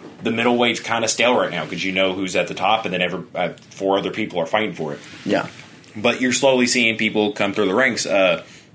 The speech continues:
Speaker 1: Hamzat's bringing up challenges for Usman. I think he's gonna be there very soon. And he's a pretty big guy.
Speaker 2: Mm-hmm.
Speaker 1: And he was talking about how he would just dog dick Izzy.
Speaker 2: Mm-hmm.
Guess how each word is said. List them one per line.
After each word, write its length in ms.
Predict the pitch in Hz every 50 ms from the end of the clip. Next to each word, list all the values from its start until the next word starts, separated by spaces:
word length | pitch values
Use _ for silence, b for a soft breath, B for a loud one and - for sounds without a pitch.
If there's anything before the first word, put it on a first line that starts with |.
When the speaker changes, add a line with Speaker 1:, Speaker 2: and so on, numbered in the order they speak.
| - - - -
Speaker 1:
Hamzat's 760 | - 107 107 110 107 104 113 107 104 113 - - - - - - - - _ _ _ _ - - - - -
bringing 260 | - 104 104 104 104
up 140 | 104 95 90
challenges 720 | - 110 101 101 98 98 98 98 101 101 101 98 95 95
for 260 | - - 92 90 - 143
Usman. 360 | 147 147 - - 78 78 85
I 120 | 85 85
think 180 | 87 98 92 85
he's 160 | 101 95 85
gonna 120 | 104 92 92
be 100 | 95 92
there 120 | 90 87
very 320 | 82 - 85 87 90 90 85
soon. 280 | - 131 139 101 85 B B B B B B B B B - - -
And 180 | 104 107 110
he's 280 | - - 156 202 302 302
a 80 | 392 370
pretty 340 | 381 - - - - 269 277 160 - -
big 300 | - 127 147 147 117 104
guy. 440 | - 117 98 107 104 87 71 - - - - - -
Speaker 2:
Mm-hmm. 220 | 120 131 170 208 220 - - - - - - - - - -
Speaker 1:
And 480 | 127 131 131 135 131 131 127 123 117 110
he 340 | 107 - - - 156 185
was 160 | 202 190 147 -
talking 180 | 139 127 123
about 140 | 127 117 107
how 240 | 113 117 120 117 113
he 160 | 107 113 113
would 120 | 110 110 104
just 200 | 107 90 87 85
dog 340 | 107 101 107 120 120 117 -
dick 240 | 104 98 95 -
Izzy. 400 | 113 123 143 143 101 73 69 - - - - -
Speaker 2:
Mm-hmm. 340 | 120 113 110 107 104 101